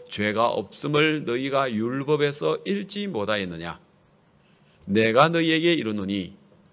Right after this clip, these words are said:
성전보다 더 큰 이가 여기 있느니라. 나는 자비를 원하고 죄사를 원치 아니하노라 하신 뜻을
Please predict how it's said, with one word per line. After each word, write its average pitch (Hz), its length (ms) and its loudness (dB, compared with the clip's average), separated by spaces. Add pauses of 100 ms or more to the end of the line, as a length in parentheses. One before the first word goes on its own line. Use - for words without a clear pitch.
성전보다 175 880 2
더 143 260 -4
큰 196 300 -2
이가 190 380 -2
여기 196 240 0
있느니라. 90 580 -8 (960)
나는 117 380 2
자비를 170 500 2
원하고 160 800 2 (360)
죄사를 190 680 6
원치 139 380 0
아니하노라 147 800 0
하신 170 340 -8
뜻을 196 500 2